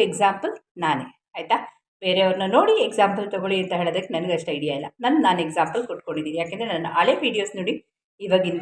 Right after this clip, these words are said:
ವಿಡಿಯೋಸ್ ನೋಡಿ. ಆ ನಿಟ್ಟಿನಲ್ಲಿ ಆ್ಯಂಟಿ ಆಕ್ಸಿಡೆಂಟ್ ಯಥೇಚ್ಛವಾಗಿ ತುಂಬಿರೋ ಇವತ್ತಿನ ಫೇಸ್ ಪ್ಯಾಕ್ ತಂದಿದ್ದೀನಿ. ಇದಕ್ಕೆ ಏನೇನ್ ಬಳಸಿದ್ದೀನಿ ಅಂತ ನೀವು ಕೇಳ್ಬಿಟ್ರೆ, ಎಸ್, ನೀವು ಯಾವತ್ತಾದ್ರೂ ಸೋಂಪು ಬಳಸಿದ್ದೀರಾ?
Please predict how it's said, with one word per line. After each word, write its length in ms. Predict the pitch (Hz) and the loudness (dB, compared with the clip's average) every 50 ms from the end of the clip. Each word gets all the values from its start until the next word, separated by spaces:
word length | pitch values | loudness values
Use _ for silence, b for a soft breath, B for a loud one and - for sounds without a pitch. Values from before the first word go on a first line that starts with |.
| 156 | -4
ವಿಡಿಯೋಸ್ 280 | 151 139 147 147 147 - 160 | -4 -4 -4 -6 -6 -8 -8
ನೋಡಿ. 180 | 139 135 123 - - _ _ _ _ _ _ _ _ _ _ - 208 226 | -10 -10 -10 -12 -16 _ _ _ _ _ _ _ _ _ _ 0 4 6
ಆ 20 | 269 381 392 | 6 6 6
ನಿಟ್ಟಿನಲ್ಲಿ 400 | 311 254 - 190 165 156 - - - - _ - 214 | 4 2 0 -2 -4 -4 -4 -6 -8 -10 _ -4 -2
ಆ್ಯಂಟಿ 280 | 262 349 349 - 370 370 - - - | -2 -2 -2 -2 -6 -6 -8 -10 -16
ಆಕ್ಸಿಡೆಂಟ್ 480 | - - - 240 208 190 196 185 185 - - 185 | -18 -14 -12 -12 -10 -10 -8 -10 -10 -12 -12 -10
ಯಥೇಚ್ಛವಾಗಿ 580 | 185 - 254 254 254 - - 277 294 285 285 294 - | -6 -2 -2 -2 -2 -4 -2 0 0 0 0 -2 -6
ತುಂಬಿರೋ 320 | 208 185 185 185 214 262 254 - _ _ _ _ _ _ _ - - | -6 -6 -4 -4 -4 -4 -6 -10 _ _ _ _ _ _ _ -6 -2
ಇವತ್ತಿನ 320 | 180 190 190 196 202 233 311 311 - - _ _ _ _ _ _ _ _ _ _ - | 0 0 0 2 0 0 0 0 -2 -10 _ _ _ _ _ _ _ _ _ _ -4
ಫೇಸ್ 200 | 185 175 175 175 - | -2 -2 -4 -4 -4
ಪ್ಯಾಕ್ 160 | 175 160 160 160 - | -6 -6 -6 -6 -12
ತಂದಿದ್ದೀನಿ. 360 | 156 160 156 - 151 - - _ _ _ _ _ _ _ _ _ _ _ _ _ - | -12 -10 -10 -10 -10 -12 -14 _ _ _ _ _ _ _ _ _ _ _ _ _ -4
ಇದಕ್ಕೆ 220 | 220 226 226 226 - 185 202 | -2 -2 -2 -2 -2 -2 0
ಏನೇನ್ 280 | 247 269 302 302 285 262 - | 4 4 6 6 6 4 4
ಬಳಸಿದ್ದೀನಿ 440 | 190 185 185 - 226 - 190 185 180 175 | 2 0 -2 -4 -6 -6 -6 -6 -6 -6
ಅಂತ 100 | 175 175 156 | -6 -6 -6
ನೀವು 120 | 143 147 - - | -8 -8 -6 -2
ಕೇಳ್ಬಿಟ್ರೆ, 420 | 190 190 208 196 190 - 165 160 170 170 - _ _ _ _ _ _ _ - 165 151 | 0 0 0 0 0 -2 -2 -2 -4 -4 -6 _ _ _ _ _ _ _ -6 -2 -2
ಎಸ್, 160 | - - - - - _ _ _ _ _ _ _ _ _ _ _ - 262 | -2 -2 -4 -8 -10 _ _ _ _ _ _ _ _ _ _ _ -2 0
ನೀವು 140 | 277 254 226 214 202 | 0 2 4 6 8
ಯಾವತ್ತಾದ್ರೂ 480 | 208 214 262 262 269 285 285 285 302 302 - - - - - - - | 8 8 6 6 6 6 6 6 2 -6 -10 -14 -18 -18 -16 -4 2
ಸೋಂಪು 380 | 311 311 339 349 359 - 233 180 156 | 4 4 4 4 4 2 2 4 4
ಬಳಸಿದ್ದೀರಾ? 460 | 160 160 156 - 170 156 180 170 | 4 2 2 -2 -4 -2 0 0